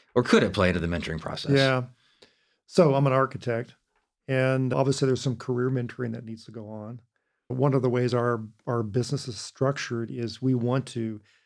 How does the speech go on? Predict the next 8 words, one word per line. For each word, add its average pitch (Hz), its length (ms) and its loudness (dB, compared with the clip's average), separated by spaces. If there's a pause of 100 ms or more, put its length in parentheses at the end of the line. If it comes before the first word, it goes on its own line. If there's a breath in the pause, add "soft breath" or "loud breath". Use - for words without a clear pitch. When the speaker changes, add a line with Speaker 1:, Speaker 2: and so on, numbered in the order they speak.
(200)
Speaker 2:
invest 120 600 0
in 127 240 -4
those 113 260 -4
young 117 320 -2 (140)
upcoming 113 680 -6
architects, 123 680 -6
those 107 160 -16
graduates, 117 720 -8